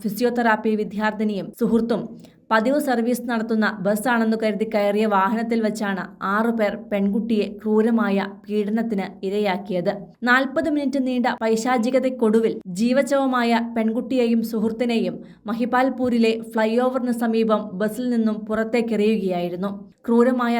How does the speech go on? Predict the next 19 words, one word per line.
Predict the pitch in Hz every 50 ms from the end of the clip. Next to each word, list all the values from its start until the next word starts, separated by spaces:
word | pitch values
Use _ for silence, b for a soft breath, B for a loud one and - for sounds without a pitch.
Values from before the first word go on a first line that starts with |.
| 233 233
പീഡനത്തിൽ | 233 226 226 220 226 233 226 226 220 208 - - - -
പെൺകുട്ടിയുടെ | 220 214 208 220 220 247 214 226 240 233 226 220 220 226 226 - 202
വൻകുടൽ, | 208 208 208 220 220 247 233 226 220 214 - - 180
ഗർഭപാത്രം | 214 202 202 202 - 233 240 233 226 226 220 214 214 214 - 202 202
എന്നിവയ്ക്ക് | 208 220 220 220 220 220 226 208 202 - - - 190
ഗുരുതര | 208 202 202 233 233 233 233
പരിക്കേറ്റ | 226 208 202 214 - 240 226 226 226 220 - - - - - - -
പെൺകുട്ടിയെ | 208 208 208 208 220 - 233 220 202 180 - B B B B B B B B -
വിദഗ്ധ | 226 262 269 240 - 320 311 -
ചികിത്സയ്ക്കായി | 285 285 269 262 - 277 269 269 254 247 240 - -
സിംഗപ്പൂരിലെ | 233 233 240 - - - 262 254 240 240 233 233 233 233 220
മൗണ്ട് | 220 233 247 262 - - - 220
എലിസബത്ത് | 226 226 226 233 226 220 233 233 - - 214 214
ആശുപത്രിയിൽ | 233 226 233 269 - 262 - 262 254 240 220
വരെ | 226 226 226 220 226
പ്രവേശിപ്പിച്ചെങ്കിലും | 220 208 214 220 220 - - 220 233 226 - 240 226 214 214 190 165 - - B B B B B B - 202
നിർഭയ | 214 214 196 - 247 226 220 214 202 - - - - 202
ഡിസംബർ | 220 220 - 233 226 233 240 233 - -
ഇരുപത്തിയൊൻപതിന് | 208 214 214 240 233 240 247 240 220 214 214 208 208 214 220 180